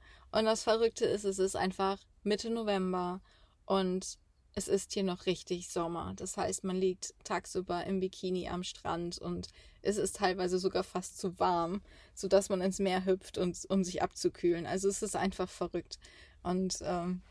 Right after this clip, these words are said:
ich bin normalerweise ein Mensch, der diese Vorweihnachtszeit auch total mag, wenn es so ungemütlich draußen ist und man sich draußen ein-, äh, drin einkuscheln kann. Natürlich nicht draußen.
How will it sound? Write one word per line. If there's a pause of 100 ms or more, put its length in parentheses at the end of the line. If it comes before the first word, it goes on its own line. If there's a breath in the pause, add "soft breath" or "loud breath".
(480 loud breath)
ich
bin
normalerweise
ein
Mensch,
der
diese
Vorweihnachtszeit
auch
total
mag,
wenn
es
so
ungemütlich
draußen
ist
und
man
sich
draußen
ein-,
äh,
drin
einkuscheln
kann.
Natürlich
nicht
draußen.